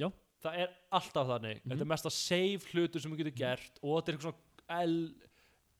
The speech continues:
Speaker 2: er þetta ekki eldgömul sýning?
Speaker 1: Frá svona fimmtíu og eitthvað.
Speaker 2: Já, og skilurðu, <laughs> að gera það, þú veist, fínt hjá þeim, þú veist, þetta var, allir léku voða vel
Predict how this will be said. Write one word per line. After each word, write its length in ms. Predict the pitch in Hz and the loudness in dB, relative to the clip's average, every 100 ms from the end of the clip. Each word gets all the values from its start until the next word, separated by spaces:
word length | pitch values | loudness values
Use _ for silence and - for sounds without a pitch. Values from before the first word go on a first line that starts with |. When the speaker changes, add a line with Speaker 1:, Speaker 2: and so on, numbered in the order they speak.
| _ | _
Speaker 2:
er 160 | - - | -20 -10
þetta 80 | 151 | -6
ekki 160 | 175 | 0
eldgömul 480 | 190 185 - 180 156 | 0 0 4 4 4
sýning? 320 | 156 120 101 - - | 0 -2 -4 -12 -12
Speaker 1:
Frá 160 | - 113 | -8 -6
svona 240 | 117 127 | -6 -6
fimmtíu 400 | 143 151 - 156 | -6 -8 -8 -6
og 60 | 165 | -4
eitthvað. 180 | 170 160 - | -6 -8 0
Speaker 2:
Já, 100 | 127 117 - _ _ - | 2 2 -2 _ _ 2
og 500 | 143 151 151 147 - _ _ _ _ - | 6 8 8 6 0 _ _ _ _ -10
skilurðu, 1040 | - 165 151 147 147 143 139 - - - 160 | 0 4 8 8 10 8 4 0 -8 -10 -2
<laughs> 460 | - - - - - | -2 -2 -12 -18 -10
að 120 | 131 - | -10 -4
gera 400 | 160 175 180 170 | 2 4 4 4
það, 600 | 175 156 151 147 143 - - - 175 - - | 4 6 6 6 4 -2 -14 -14 -14 -14 -4
þú 120 | 180 | -2
veist, 160 | - - - - 208 - 196 - - - - - | -2 -6 -16 -14 -14 -16 2 4 4 0 -8 -2
fínt 240 | 208 - | -2 4
hjá 140 | 196 190 | 8 8
þeim, 140 | 147 | 8
þú 140 | 143 151 | 6 2
veist, 100 | 160 156 | 0 -2
þetta 160 | - 180 | 0 2
var, 160 | 190 - - - - _ _ | 2 0 -14 -20 -20 _ _
allir 220 | 175 202 | -4 -2
léku 480 | 196 208 220 208 208 | 0 6 4 4 0
voða 300 | 185 190 190 170 | 6 10 10 10
vel 340 | 165 151 147 | 8 8 8